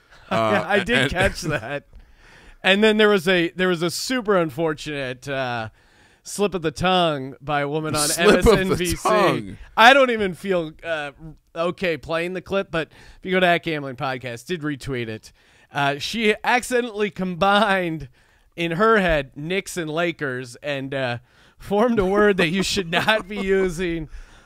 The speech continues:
Speaker 2: on, uh, on television at all.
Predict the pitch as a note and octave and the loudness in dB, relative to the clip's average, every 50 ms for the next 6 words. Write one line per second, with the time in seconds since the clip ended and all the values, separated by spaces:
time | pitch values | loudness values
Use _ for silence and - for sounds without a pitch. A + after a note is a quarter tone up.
0 | _ - - D#3 D#3+ D#3+ D#3 D#3 D#3 D3+ D3 C#3+ C3+ C3+ C3+ - D3+ D3+ C#3+ C3 | _ -10 -6 -4 -2 0 0 -2 -2 -2 -2 -2 -2 -2 -4 -4 -6 -6 -6 -6
1 | C#3 D#3 D3 C#3 C#3 B2+ B2 B2+ B2+ A2+ A2 A2 G#2+ G2+ - G#2 B2+ B2+ B2 A#2 | -4 -4 -2 -2 -4 -4 -6 -8 -10 -10 -12 -14 -16 -16 -12 -8 -6 -4 -4 -4
2 | G#2+ G2 E2+ E2 - | -6 -8 -10 -12 -14